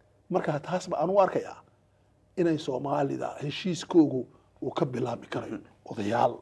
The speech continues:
sheekhyaal, culumo, maxaan ku dhahdaa, aqoon-yahano la isku keeno. Oo laakiin dan kale aan lahayn, oo dootan u tahay Ilaahay iyo aakhiro iyo maslaxadda ummadda.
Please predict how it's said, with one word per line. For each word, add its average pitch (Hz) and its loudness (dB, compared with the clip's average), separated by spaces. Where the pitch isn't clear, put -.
sheekhyaal, 120 -2
culumo, 123 -2
maxaan 135 -2
ku 135 2
dhahdaa, 127 0
aqoon-yahano 139 -4
la - -12
isku - -4
keeno. 76 -10
Oo 135 4
laakiin 139 0
dan 175 4
kale 131 -2
aan 123 -4
lahayn, 180 -2
oo 131 0
dootan 143 2
u 160 4
tahay 170 0
Ilaahay 151 4
iyo 151 -2
aakhiro - -4
iyo 127 -8
maslaxadda 117 -8
ummadda. - -18